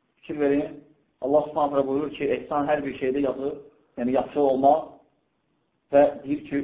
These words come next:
öldürəndə də yaxşı öldürün. Kəsəndə də yaxşı kəsin. Yəni fikir verin, şəriət o, adi bilən o qoyunu kəsəndə bıçağı görməsin, başqa heyvanları görməsin. Bu hansı rəhmdir? İslamın rəhmi.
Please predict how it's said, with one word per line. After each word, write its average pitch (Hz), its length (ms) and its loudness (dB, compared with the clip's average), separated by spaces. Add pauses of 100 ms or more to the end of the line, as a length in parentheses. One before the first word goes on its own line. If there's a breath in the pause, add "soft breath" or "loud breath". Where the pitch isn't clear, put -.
(120)
öldürəndə 123 420 0
də 123 80 -2
yaxşı 117 220 -4
öldürün. - 340 -6 (1800)
Kəsəndə 143 380 -2
də 135 120 0
yaxşı 120 300 -8
kəsin. - 220 -20 (500)
Yəni 123 180 -4
fikir 160 240 -6
verin, 143 240 0 (480)
şəriət 170 320 2
o, 139 160 0 (160)
adi 180 220 -2
bilən 156 180 0
o 143 140 -4
qoyunu 147 260 2
kəsəndə 147 420 2 (840)
bıçağı 135 340 0
görməsin, 113 680 -2
başqa 120 260 -6
heyvanları 107 460 -4
görməsin. 98 460 -8
Bu 233 100 -2
hansı 175 240 -6
rəhmdir? - 400 -14 (500)
İslamın 117 380 -2
rəhmi. 107 300 -8